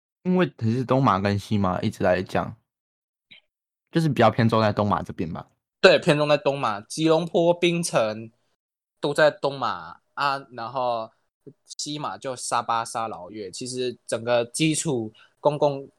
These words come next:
Speaker 2: 设施都是比较贫乏一点。
Speaker 1: 因为，呃，再讲到就是说，马来西亚是人均G D P一万美元，也是一个中高收入的国家。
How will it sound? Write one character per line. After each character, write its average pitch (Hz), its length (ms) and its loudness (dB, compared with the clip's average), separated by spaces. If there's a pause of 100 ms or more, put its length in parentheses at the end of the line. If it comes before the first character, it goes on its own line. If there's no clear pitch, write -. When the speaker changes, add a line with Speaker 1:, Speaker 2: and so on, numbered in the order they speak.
Speaker 2:
设 - 280 2
施 139 300 -6
都 151 180 0
是 143 160 -6
比 104 100 -14
较 123 300 -2 (420)
贫 117 420 -12
乏 95 340 0
一 107 80 -6
点。 90 300 -10 (1600)
Speaker 1:
因 147 80 -4
为， 165 240 -4 (260)
呃， 107 340 -2
再 135 300 2
讲 107 220 -2
到 113 120 -2
就 120 120 0
是 117 60 -10
说， 123 280 0 (680)
马 117 120 2
来 117 120 4
西 160 120 -2
亚 113 120 4
是 131 140 0
人 110 160 2
均 117 140 2
G 113 100 4
D 113 100 4
P 117 120 0
一 107 140 -4
万 131 200 4
美 101 140 2
元， 87 260 -4
也 90 80 -6
是 110 240 0
一 110 40 0
个 104 120 0
中 113 160 0
高 104 160 2
收 101 160 0
入 98 80 2
的 87 80 0
国 82 200 -4
家。 90 300 -4